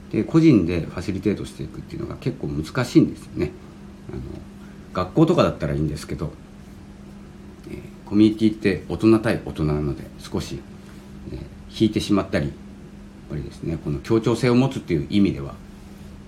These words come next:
えー、どんどんですね、えー、や-、やる気というか、あの、し-、生活もしながらこのラジオ、音声配信チーム、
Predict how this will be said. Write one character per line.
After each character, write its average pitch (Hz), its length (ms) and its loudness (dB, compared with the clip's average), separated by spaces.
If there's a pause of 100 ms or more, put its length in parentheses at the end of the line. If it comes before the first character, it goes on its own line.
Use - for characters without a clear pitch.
(520)
え - 60 -8
ー、 - 80 -8
ど 92 100 2
ん 87 100 4
ど 71 60 2
ん 67 60 0
で 78 140 -8
す - 100 -14
ね、 95 240 2 (1300)
え - 40 -6
ー、 71 40 -4
や-、 73 100 -4 (120)
や 73 140 -4
る 98 120 0
気 104 240 0
と 104 180 2
い 101 80 6
う 101 100 0
か、 - 160 -6 (680)
あ - 40 -10
の、 - 60 -8 (1200)
し-、 - 160 -6 (220)
生 - 280 0
活 104 260 0
も 98 160 4
し - 180 -2
な 104 140 6
が 101 100 6
ら 85 160 2
こ 78 140 -2
の 71 120 -2
ラ 71 140 -2
ジ 73 140 -4
オ、 69 180 -6
音 80 160 0
声 80 160 -4
配 78 180 -4
信 76 200 0
チ - 180 -4
ー 78 80 4
ム、 69 140 -2